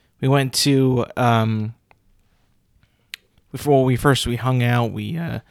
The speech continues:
played some games, you know, Mario Party, matter of fact, uh, had some fun. We went to go eat some teppanyaki, which is always a good thing.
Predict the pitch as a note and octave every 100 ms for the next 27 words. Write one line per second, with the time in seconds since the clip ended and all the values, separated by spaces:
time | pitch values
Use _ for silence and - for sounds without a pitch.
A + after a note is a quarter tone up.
0 | _ _ _ _ - D3+ C3+ C#3 B2 C3+
1 | C3+ C3 B2+ B2+ - - - - - -
2 | - A#2 A2 A#2 B2+ A#2 - A#2+ A#2 A#2
3 | A#2+ A#2 _ _ _ _ - - - -
4 | G#2+ A2 - - A2 G#2+ - - - _
5 | - A#2+ - A#2 - C3 C3 C3 B2 B2+
6 | - - - A2 A2+ G#2 A#2 A2 - G2
7 | - B2 G#2+ G#2 A#2 A#2 - A#2 G#2+ G#2+
8 | G2+ - - _ - - - - _ -
9 | D#3+ C#3 D3 D3 B2+ A#2+ B2+ - A2 B2
10 | D#3+